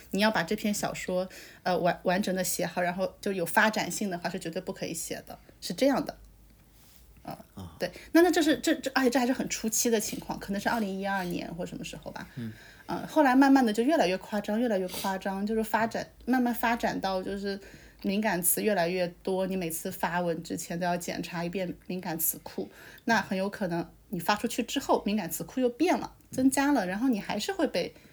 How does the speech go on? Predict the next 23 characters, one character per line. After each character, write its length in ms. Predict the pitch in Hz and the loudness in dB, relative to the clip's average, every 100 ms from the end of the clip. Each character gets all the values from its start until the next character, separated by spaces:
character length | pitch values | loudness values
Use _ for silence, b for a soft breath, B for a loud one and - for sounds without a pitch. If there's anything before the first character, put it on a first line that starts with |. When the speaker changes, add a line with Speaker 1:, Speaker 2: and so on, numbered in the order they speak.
| B B B - | B B B -6
Speaker 1:
毙 200 | 226 170 | -4 -2
掉， 200 | - - | -4 -4
会 140 | 196 | -6
怎 100 | - | -10
么 60 | - | -12
怎 140 | - | -12
么 80 | - | -10
样。 200 | - - B B B | -12 -14 B B B
那， 280 | 277 - B B B B - | 6 4 B B B B -6
嗯， 240 | 196 190 - | -4 -4 -4
其 140 | - 302 | 4 4
实 60 | |
这 160 | 302 381 | 6 4
些 160 | - 330 | 4 0
困 300 | - 359 226 | 0 2 2
难 200 | 185 185 | 2 -2
不 140 | 214 | -4
是 120 | - | -2
说 160 | 269 269 | 0 2
不 180 | 294 262 | 4 2
能 180 | 175 | 2
克 260 | 175 - 208 | -4 -4 -4
服， 340 | - - 185 | -4 -12 -18